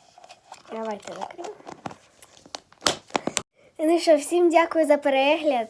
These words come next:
дякую, що ви подивилися мій відосик. Ну що, до слідуючих зустрічей. Ставте лайки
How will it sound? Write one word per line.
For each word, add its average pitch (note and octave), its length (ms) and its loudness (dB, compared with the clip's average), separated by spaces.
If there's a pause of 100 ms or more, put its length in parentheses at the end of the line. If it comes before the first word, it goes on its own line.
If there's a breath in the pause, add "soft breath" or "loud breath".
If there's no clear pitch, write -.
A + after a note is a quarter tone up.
дякую, B3+ 760 -4
що B3 180 -10
ви B3+ 120 0
подивилися B3 600 -6
мій A3+ 240 -6
відосик. A3+ 680 -8 (880 loud breath)
Ну D#4+ 140 0
що, D4 280 2
до B3 180 -2
слідуючих F4 600 -2
зустрічей. A#3+ 680 -4
Ставте C#4+ 460 0
лайки C#4 460 -2